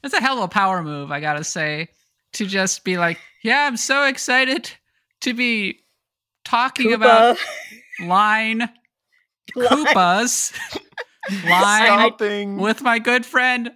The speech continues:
Speaker 1: line
Speaker 3: What, what did they stomp? What did they
Speaker 1: Bowser."
Speaker 3: stomp?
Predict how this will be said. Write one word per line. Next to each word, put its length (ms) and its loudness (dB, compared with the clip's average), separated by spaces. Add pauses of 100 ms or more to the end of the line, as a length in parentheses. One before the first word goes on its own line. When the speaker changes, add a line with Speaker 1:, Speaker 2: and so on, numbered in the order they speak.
(140)
Speaker 1:
line 760 0
Speaker 3:
What, 220 -8
what 100 -4
did 80 -10
they 140 -8
stomp? 420 -2
What 280 0
did 100 -12
they 20 2
Speaker 1:
Bowser." 120 4
Speaker 3:
stomp? 260 -6